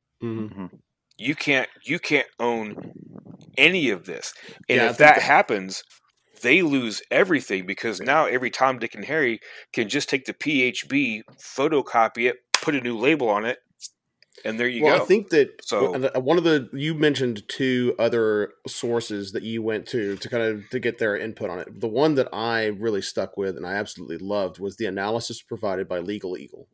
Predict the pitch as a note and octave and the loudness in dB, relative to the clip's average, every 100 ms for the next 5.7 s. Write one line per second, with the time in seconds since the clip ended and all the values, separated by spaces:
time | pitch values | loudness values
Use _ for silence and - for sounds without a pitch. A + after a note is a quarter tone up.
0 | _ - G2+ F#2 F#2 F2+ A2+ A2 A#2 A#2 | _ -8 -4 -2 -2 -4 -4 -6 -4 -6
1 | G2+ G#2 G2 F2+ F2+ F2+ G2 F#2+ G2+ F#2 | -6 -6 -4 -6 -6 -6 -8 -6 -6 -4
2 | D2+ - G#2 G#2+ G#2 G2+ F#2 F#2+ F2+ F2 | -6 -6 -4 -2 0 -2 -4 -4 -6 -6
3 | - - - - - - _ - G#2 F#2+ | -12 -16 -20 -20 -20 -20 _ -10 -6 -4
4 | F2+ F2 G2+ G#2+ G#2 - G2+ G#2 F2+ F#2 | -4 -6 -4 -2 -2 -4 -8 -4 -4 -4
5 | F2 - E2+ D#2+ - D#2+ | -8 -10 -8 -8 -10 -14